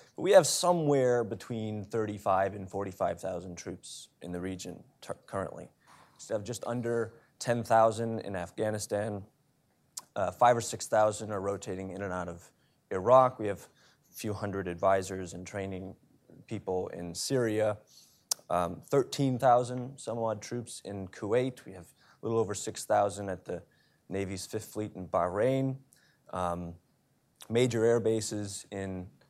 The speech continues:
Qatar and, uh, United Arab Emirates, and small access positions in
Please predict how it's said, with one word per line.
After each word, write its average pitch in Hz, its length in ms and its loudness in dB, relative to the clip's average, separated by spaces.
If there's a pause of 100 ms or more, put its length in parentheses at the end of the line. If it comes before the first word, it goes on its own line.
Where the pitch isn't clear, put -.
(420)
Qatar 117 440 -4 (120)
and, 90 520 -12
uh, 87 160 -4
United 101 480 -4
Arab 87 320 -4
Emirates, 135 420 0
and 104 100 -6
small 113 440 2
access 101 440 -4
positions 92 720 -10
in 92 260 -12